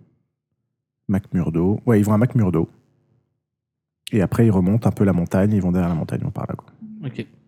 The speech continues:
Speaker 1: Donc, ils sont
Speaker 2: Et
Speaker 1: pas très, ils sont pas très loin.
Speaker 2: et officiellement, leur but, c'est quoi ?
Speaker 1: Euh, des études, alors, il y a, de notre co-, côté Yutanis, c'est des études, euh,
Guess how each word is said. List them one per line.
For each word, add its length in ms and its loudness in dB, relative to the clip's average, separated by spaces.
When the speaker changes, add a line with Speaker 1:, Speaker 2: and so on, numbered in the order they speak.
Speaker 1:
Donc, 180 0
ils 80 0
sont 80 0
Speaker 2:
Et 40 0
Speaker 1:
pas 100 2
très, 160 -2
ils 60 -2
sont 120 -2
pas 80 0
très 140 0
loin. 140 0
Speaker 2:
et 40 2
officiellement, 500 0
leur 160 -2
but, 240 -4
c'est 120 -10
quoi ? 240 -8
Speaker 1:
Euh, 180 2
des 240 0
études, 440 4
alors, 160 6
il 60 6
y 40 6
a, 200 2
de 140 6
notre 260 4
co-, 160 4
côté 240 4
Yutanis, 440 4
c'est 240 2
des 180 2
études, 340 0
euh, 600 4